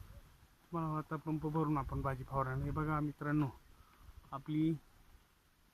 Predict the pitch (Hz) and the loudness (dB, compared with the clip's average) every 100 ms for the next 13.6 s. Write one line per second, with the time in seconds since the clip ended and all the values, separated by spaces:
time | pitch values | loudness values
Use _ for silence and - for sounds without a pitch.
0 | _ - 147 143 143 127 - - - _ | _ -8 -4 -2 0 -2 -6 -20 -20 _
1 | _ - _ 165 170 160 156 139 151 139 | _ -20 _ -4 0 4 4 4 2 4
2 | 139 139 151 160 175 185 160 151 160 - | 2 4 6 8 8 8 8 8 8 8
3 | - 151 - 160 160 165 175 156 160 175 | 6 2 2 2 2 2 4 2 2 -2
4 | - - - - - - - - - - | -2 -4 -4 -2 0 0 2 2 0 0
5 | 165 180 - - - - - - - - | 2 2 0 -18 -20 -20 -18 -12 -10 -10
6 | - - - - - - - - - - | -10 2 6 6 4 -4 -6 -6 6 8
7 | 165 165 156 165 156 135 139 135 147 151 | 10 10 10 10 10 8 8 8 8 8
8 | 170 180 - - - - - - - - | 8 8 8 6 0 -2 -10 -16 -12 -10
9 | - - - - 156 156 156 143 - - | -10 -12 -10 6 10 10 10 6 2 -6
10 | - 156 156 - - - - - - - | -2 0 -2 -8 -18 -16 -10 -8 0 8
11 | 175 175 - 170 156 - 156 170 160 160 | 12 12 12 10 8 6 8 10 10 10
12 | 170 165 165 139 - - 156 160 165 160 | 10 12 10 8 2 2 6 8 8 8
13 | 165 180 156 147 151 | 6 6 4 8 8